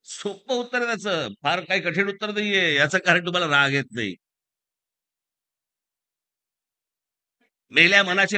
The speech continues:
पडलोय आम्ही. आम्ही त्याच त्याच पक्षाच्या आमदारांना आणि खासदारांना आम्ही निवडून देतो. निवडणुकीच्या तोंडावर आम्ही बघत नाही कोणत्या खड्ड्यातनं आम्ही गेलो आणि कोण आ-, व्यक्ती आमच्या घरामधली मेली, आम्ही काही पाहत नाही.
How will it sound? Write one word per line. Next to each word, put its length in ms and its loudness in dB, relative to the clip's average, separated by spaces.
पडलोय 280 -4
आम्ही. 280 -2
आम्ही 180 0
त्याच 300 6
त्याच 180 4
पक्षाच्या 440 2
आमदारांना 440 2
आणि 160 4
खासदारांना 420 0
आम्ही 160 2
निवडून 300 2
देतो. 300 0
निवडणुकीच्या 540 -2
तोंडावर 340 -4
आम्ही 160 -2
बघत 280 -6
नाही 120 -2
कोणत्या 340 -2
खड्ड्यातनं 400 -2
आम्ही 140 0
गेलो 340 -2
आणि 100 0
कोण 260 -2
आ-, 100 0
व्यक्ती 340 -4
आमच्या 240 0
घरामधली 420 0
मेली, 300 0
आम्ही 180 -2
काही 160 8
पाहत 260 2
नाही. 240 -4